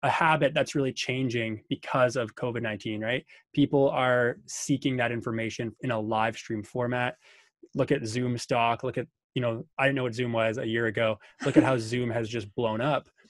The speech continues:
Speaker 1: That's
Speaker 2: Mm-hmm.
Speaker 1: one thing that is now gonna move forward with us, because it's now the new normal, is the,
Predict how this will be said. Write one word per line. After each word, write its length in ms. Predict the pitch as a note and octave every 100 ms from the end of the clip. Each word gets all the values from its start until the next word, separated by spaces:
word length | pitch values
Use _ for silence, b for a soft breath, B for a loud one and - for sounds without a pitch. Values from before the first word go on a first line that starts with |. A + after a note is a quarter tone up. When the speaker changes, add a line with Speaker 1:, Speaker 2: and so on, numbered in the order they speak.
| b -
Speaker 1:
That's 280 | G#3 B2+ -
Speaker 2:
Mm-hmm. 60 | C#3
Speaker 1:
one 140 | B2
thing 200 | B2+ A#2+
that 100 | A#2
is 100 | A2+
now 180 | A#2+ A2
gonna 160 | G#2 A2+
move 220 | A2 A2
forward 420 | - A2 A2+ C3+
with 180 | D3 D3
us, 200 | E3 F3
because 280 | - - A#2+
it's 140 | A2
now 360 | A#2 A#2 A2+ G#2+
the 120 | A2+
new 200 | A2+ A2+
normal, 440 | A2 G#2+ G#2+ G#2+ G#2+
is 120 | A2+
the, 80 | G#2+